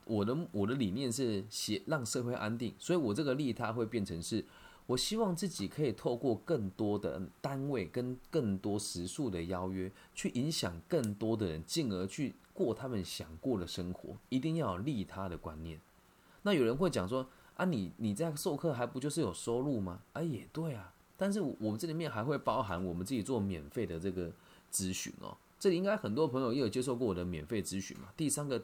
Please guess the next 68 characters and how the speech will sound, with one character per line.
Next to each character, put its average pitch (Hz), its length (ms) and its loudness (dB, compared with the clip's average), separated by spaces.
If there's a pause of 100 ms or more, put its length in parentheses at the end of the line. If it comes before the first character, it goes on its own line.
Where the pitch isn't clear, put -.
(120)
观 147 180 -2
念 107 160 -2
就 104 80 -8
是 107 140 -2
要 104 340 -2
利 107 260 -4
他， 82 340 -12 (360)
不 135 140 2
能 123 200 2
只 98 160 -6
站 107 220 -2
在 120 80 -2
你 87 140 -4
的 85 120 -4
角 - 200 -8
度， 95 200 -6 (280)
也 110 120 2
不 160 200 2
能 123 200 0
只 92 200 -4
站 117 280 -2
在 113 160 0
你 92 220 -2
这 123 100 -2
个 107 140 -2 (180)
族 101 240 -2
群、 80 260 -6
你 80 100 -6
号 143 200 -2
召 123 160 0
来 95 100 0
的 85 120 -4
伙 76 320 -8
伴 98 200 -4
的 82 100 -4
角 80 200 -6
度 95 160 -4
里 76 140 -8
面， 90 180 -8
而 104 100 -4
是 156 120 -2
要 143 100 4
对 143 220 -2
整 120 260 -4
体 90 200 -2
的 85 40 -4
社 110 200 -2
会 101 120 2
是 113 120 -4
有 76 200 -2
帮 78 220 -8
助 85 220 -8
的。 - 40 -18 (840)
在 151 260 2 (260)
第 160 200 2
四 135 360 2
个 95 520 2
原 107 260 -2
则 - 160 -2 (100)
哦， 62 160 -6 (320)
要 151 160 2
经 165 320 2
得 127 120 4
起 82 280 -2
时 90 320 -2
间 110 240 0
的 98 120 0
考 - 340 -12